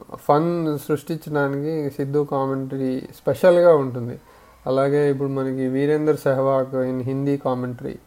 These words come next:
So, ఆయనది కూడా కొంచెం విట్టిగా, ఆ,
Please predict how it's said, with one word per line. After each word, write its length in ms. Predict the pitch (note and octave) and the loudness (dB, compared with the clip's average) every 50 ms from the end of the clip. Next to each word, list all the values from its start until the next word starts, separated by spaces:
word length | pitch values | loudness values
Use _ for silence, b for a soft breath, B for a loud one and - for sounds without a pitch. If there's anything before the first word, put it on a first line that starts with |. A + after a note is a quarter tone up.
| b b b b b b b b _ _ _ - | b b b b b b b b _ _ _ -4
So, 160 | C3+ C3 C3 | -2 -2 0
ఆయనది 440 | C3+ C3 C3+ C#3+ D3 D3+ D#3 D#3 D3+ | 0 0 0 0 0 0 0 -2 -2
కూడా 300 | D3+ D3 D3+ D#3 D#3 D3 | -2 0 2 2 2 2
కొంచెం 380 | C#3+ - C#3 C3+ C3 C#3+ C3+ | 0 -2 -6 -4 -4 -2 -2
విట్టిగా, 680 | C3+ C3+ C3+ - _ D#3+ D3+ D3 C#3+ C#3 C3+ C3+ - - - _ b b b b b b _ _ _ - | -2 -2 -4 -2 _ -2 0 2 2 2 2 2 -2 -6 -14 _ b b b b b b _ _ _ -12
ఆ, 360 | - - - C#3 C3+ - - | -10 -8 -8 -8 -8 -10 -12